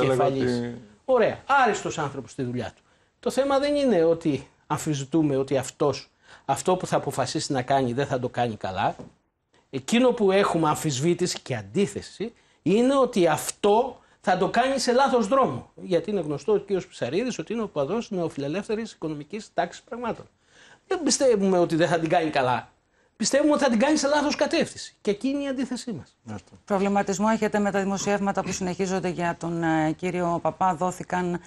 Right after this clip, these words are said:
Speaker 3: κατά τη γνώμη σας, επαρκείς απαντήσεις; Γιατί η κυβέρνηση λέει ότι δεν έχει απαντήσει ο κύριος Παπάς με αυτά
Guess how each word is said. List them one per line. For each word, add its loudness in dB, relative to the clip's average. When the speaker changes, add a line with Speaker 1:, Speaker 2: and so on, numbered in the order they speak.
Speaker 3:
κατά -2
τη -4
γνώμη 0
σας, -6
επαρκείς -2
απαντήσεις; -2
Γιατί -2
η 0
κυβέρνηση -2
λέει 0
ότι -2
δεν 2
έχει 0
απαντήσει 0
ο -4
κύριος -4
Παπάς -2
με -2
αυτά -2